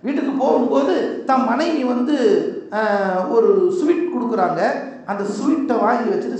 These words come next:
சாப்பிட்லான்னு போகும்போது, "நான் வாங்குற சம்பளத்துல ஸ்வீட் செய்யற அளவுக்கு உனக்கு காசு இருக்கான்னு?" கேக்குறாங்க. ஸ்வீட் செய்யற அளவுக்கு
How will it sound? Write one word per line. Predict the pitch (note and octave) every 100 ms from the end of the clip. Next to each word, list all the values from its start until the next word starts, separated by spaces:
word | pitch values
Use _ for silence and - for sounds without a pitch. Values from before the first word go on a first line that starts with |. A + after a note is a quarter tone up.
| G#3
சாப்பிட்லான்னு | A#3 B3 A3 A3 A#3 A3+
போகும்போது, | G3+ G3+ - G#3 B3+ A3 A#3+ - - -
"நான் | C3 F#3 G#3
வாங்குற | A3 C4+ D#4 E4 D#4
சம்பளத்துல | - A#3 A#3 A#3 G#3+ - B3+ F4+ - -
ஸ்வீட் | - - B3 D#4 D4+ - C#4
செய்யற | C4 B3+
அளவுக்கு | A#3+ C4 D#4+ D#4+ -
உனக்கு | - - A#3
காசு | G3 A3+ -
இருக்கான்னு?" | F#3+ F3 D#3 -
கேக்குறாங்க. | E3+ C3 B2 B2 - - - - _ _ _
ஸ்வீட் | - A3+ - A#3+
செய்யற | C4
அளவுக்கு | A#3+ B3 B3 C4+ D4 C#4+